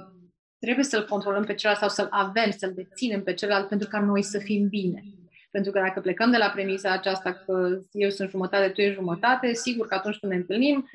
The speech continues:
„Ah, în sfârșit m-am întregit și am nevoie ca să rămân întreg de tine.” Iar de aici, sigur că apare frica de a-l pierde pe celălalt, apare nesiguranța în relație, apare gelozia, apare,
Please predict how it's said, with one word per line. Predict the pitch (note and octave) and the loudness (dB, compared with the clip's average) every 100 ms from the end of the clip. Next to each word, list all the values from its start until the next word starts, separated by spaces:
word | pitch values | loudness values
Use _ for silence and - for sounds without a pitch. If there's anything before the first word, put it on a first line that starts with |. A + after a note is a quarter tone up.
| - | -4
„Ah, | D#4 E4 A#3 | 4 4 4
în | C4 | 0
sfârșit | - G3 A#3+ | 0 -4 -2
m-am | A3 G3+ | 0 2
întregit | F#3+ F#3+ F#3+ F3+ - | 2 2 4 2 0
și | - - | -8 0
am | G#3 G#3+ | 2 4
nevoie | F#3+ F#3+ G3 F#3 | 2 2 2 2
ca | F3 | -2
să | F3+ F3 | -6 -6
rămân | F3+ G3 F#3+ | -2 0 0
întreg | E3+ E3+ B3+ A3 | 0 2 0 0
de | G3+ G3 | 0 0
tine.” | G3+ F#3 E3 - _ - - _ _ | 0 0 0 -2 _ -20 -20 _ _
Iar | G#3+ G3 | -8 -2
de | F#3+ | 2
aici, | G#3 A3 C4 C#4+ C#4 - - | 2 2 2 2 0 -6 -12
sigur | G#3+ A3 | -6 -6
că | G3 | -4
apare | F3+ F#3+ F3 - | 0 0 0 -2
frica | C#4+ D4 | -2 2
de | B3+ | 2
a-l | A#3 | 2
pierde | A#3 G#3 G3+ | 2 -2 -2
pe | G#3 | -8
celălalt, | - G3 G3 F#3+ | -8 0 2 2
apare | F#3+ - F#3 F3+ | -2 -4 -2 0
nesiguranța | F3 F3 F#3 F3+ F#3 A#3+ B3 C#4+ C#4 - | -2 -4 -6 -2 2 2 4 2 0 -4
în | G#3+ | -2
relație, | G3 F3 F3 - F3 | -2 0 -2 -4 -4
apare | E3+ E3+ F3 | -2 -2 -2
gelozia, | F3 A3+ G#3 F#3+ F#3+ F#3+ | -2 -2 -2 0 2 2
apare, | F#3+ F#3+ G3 | 2 2 2